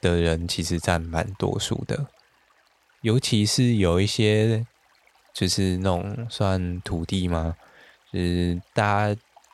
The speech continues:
比较容易去合买或者是合租一块地这样。当遇到这种状况的时候，那块地更容易变得没有人会去管它，因为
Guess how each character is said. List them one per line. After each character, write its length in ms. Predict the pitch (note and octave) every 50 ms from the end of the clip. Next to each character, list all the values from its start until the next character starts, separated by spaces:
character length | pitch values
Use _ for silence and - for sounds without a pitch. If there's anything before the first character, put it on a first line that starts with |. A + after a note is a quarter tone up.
| _ _ _ _ _
比 160 | - - F#2+ F2
较 240 | - A2+ C3 C#3+
容 260 | C3+ A#2 F#2+ F2+ F#2 G2+
易 300 | G#2+ A2 G#2+ G#2 G2+ G2
去 520 | - - - A2+ G#2 G2+ G2 F#2+ F#2 F#2
合 720 | F2+ - - - F2+ E2+ F2 F2 F2+ F2+ F#2 F#2 F#2+ G2+
买 180 | G2+ A2 G#2+ F2+ - - F2 -
或 120 | A2+ G#2
者 160 | F#2+ F2+ E2+
是 340 | D#2+ - - G2 F#2+ F#2 F#2 - - - - - - _
合 180 | - F#2 F2 E2+
租 240 | - - G2+ F#2 F2+
一 120 | E2 E2+
块 300 | - - - A2 F2 E2+
地 260 | - - - F#2 - -
这 120 | - - G#2+
样。 160 | G2+ - C3 - - _ _ _ _ _ _ _ _ _ _
当 200 | - C3 C3 D3
遇 120 | B2 A2+
到 180 | G#2+ - G#2+ G2+
这 100 | F#2+ -
种 240 | A2 G2 F2 E2 E2
状 240 | - - G2 F2+ F2+
况 380 | - - A2 F#2 F2+ F2+ F2
的 180 | F2 - E2+ D#2+
时 320 | - - - - E2+ E2
候， 400 | D#2+ - - F#2+ F#2 F2 E2+ E2+ - _ - _ _ _ _ _ _ _ _ _
那 120 | - A2+ G#2
块 220 | - - G#2+ G2
地 360 | - - G#2+ G2+ F#2 F#2 F#2 G2 - _
更 220 | - C3 A2+ G#2
容 220 | F#2 F#2 E2+ E2 F2
易 140 | F#2+ G2 F#2
变 240 | - - G#2 F2+
得 120 | F2 F2 E2
没 120 | D#2+ E2+
有 140 | F2+ F2 E2+
人 160 | E2 E2 D#2
会 180 | D#2+ F2 F2+ F2
去 200 | - - - F2+
管 260 | - - - - G#2
它， 220 | - - F2 E2+
因 160 | E2+ E2 E2 F2
为 260 | F2+ F2 F2 E2+